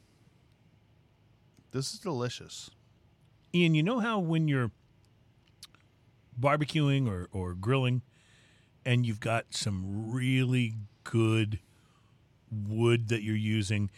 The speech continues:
Speaker 2: and the fire, not the smoke, but the fire has that rich wood smell
Speaker 1: Yeah.
Speaker 2: as it burns. If you take that and apply it to a beverage, that, that's what I get. It's more, and it's, it's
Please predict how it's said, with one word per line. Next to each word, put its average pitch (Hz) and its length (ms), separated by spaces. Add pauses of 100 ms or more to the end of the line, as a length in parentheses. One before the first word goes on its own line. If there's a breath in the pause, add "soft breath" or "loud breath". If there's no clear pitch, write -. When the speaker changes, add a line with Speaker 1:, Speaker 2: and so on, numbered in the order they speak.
(340 loud breath)
Speaker 2:
and 113 200
the 98 80
fire, 120 840 (280)
not 117 220
the - 80
smoke, 131 520
but 92 160
the - 60
fire 135 760 (540 soft breath)
has 120 400
that 98 220 (300)
rich 139 760
wood 117 580
smell 90 440
Speaker 1:
Yeah. 87 60
Speaker 2:
as 85 120
it 87 140
burns. 80 500 (640 soft breath)
If 135 160
you 131 100
take 185 360
that 156 340
and 120 100
apply 143 420
it 135 220
to 117 380
a 98 80
beverage, 104 800 (640 soft breath)
that, 143 200 (120)
that's 135 360
what 123 120
I 110 60
get. 107 200
It's 131 200
more, 156 340
and 131 140
it's, 131 340
it's - 400